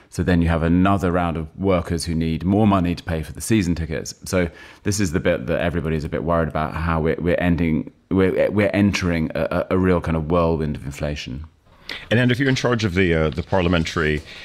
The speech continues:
Speaker 2: holiday roster, uh, or certainly <laughs> the roster for, for the cabinet, uh, as well, what, what does this spell for, or, you know, if, if we, if we look ahead, uh, weeks and, weeks and months ahead, uh, for, for the Commons, uh, in terms of,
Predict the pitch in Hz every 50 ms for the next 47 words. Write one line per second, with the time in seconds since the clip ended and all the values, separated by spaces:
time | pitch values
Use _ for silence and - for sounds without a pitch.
0 | - - - - - - 90 85 85 82 78 71 71 76 73 73 - - - -
1 | 78 87 113 120 - - 73 76 76 73 - 82 80 80 - 95 87 - - 80
2 | 85 104 78 85 76 87 92 85 - - 82 73 - - 80 73 - - 87 69
3 | 73 - - 98 85 80 87 82 73 65 - - - 78 76 71 - - 78 73
4 | 80 80 67 69 67 87 104 - - 120 117 107 98 101 - - - - - -
5 | 98 87 82 80 78 71 - - 87 78 76 76 73 - - - - - - -
6 | - - - 82 87 - - - - 87 78 76 76 73 - - - 85 - 87
7 | 85 76 73 92 87 82 85 82 - 87 78 87 85 78 78 73 67 - 87 80
8 | 78 78 - 80 87 82 - - - 85 78 73 - 95 98 101 87 - - 87
9 | 82 82 78 76 - 76 73 87 82 78 76 67 64 - 85 73 71 69 69 67
10 | - - - 98 - - 85 78 73 73 - - - 87 80 78 71 67 67 67
11 | - - 78 71 71 69 67 - - - 71 69 - 82 73 71 67 - 73 69
12 | 64